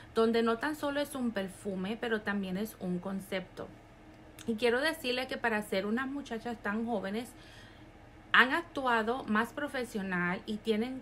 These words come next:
tanto talento que muchas personas mucho más mayores que ellas. Y tengo que quitarme el sombrero y decir, "Buen trabajo, muchachas", porque la verdad es un trabajo excepcional. Junto con Daniel hicieron una maravilla de perfume que yo realmente estoy enamorada de ella.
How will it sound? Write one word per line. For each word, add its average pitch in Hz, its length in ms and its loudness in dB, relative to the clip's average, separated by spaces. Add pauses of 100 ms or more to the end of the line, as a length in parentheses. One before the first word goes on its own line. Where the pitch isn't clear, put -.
tanto 226 380 0
talento 214 500 -2
que 220 80 -2
muchas 202 320 -4
personas 214 580 -2
mucho 220 320 -2
más 208 280 -2
mayores 190 600 0 (140)
que - 180 -4
ellas. 165 380 -4 (520)
Y 233 120 2
tengo 226 300 0
que 302 100 -2
quitarme 233 440 2
el 233 60 -4
sombrero 220 440 0
y 233 60 4
decir, 220 400 0
"Buen 202 200 0
trabajo, 226 380 0
muchachas", 233 580 -2
porque 196 240 -4
la 185 140 0
verdad 185 260 0
es 202 140 -4
un 233 100 -2
trabajo 208 320 0
excepcional. 180 720 -8 (380)
Junto 226 260 0
con 277 160 -4
Daniel 226 400 0
hicieron 220 540 0
una 208 200 -2
maravilla 220 560 0
de 220 100 2
perfume 202 560 -6
que 214 140 -2
yo 190 140 0
realmente 208 580 -4
estoy 214 400 -2
enamorada 185 640 0
de 185 80 -2
ella. 165 320 -6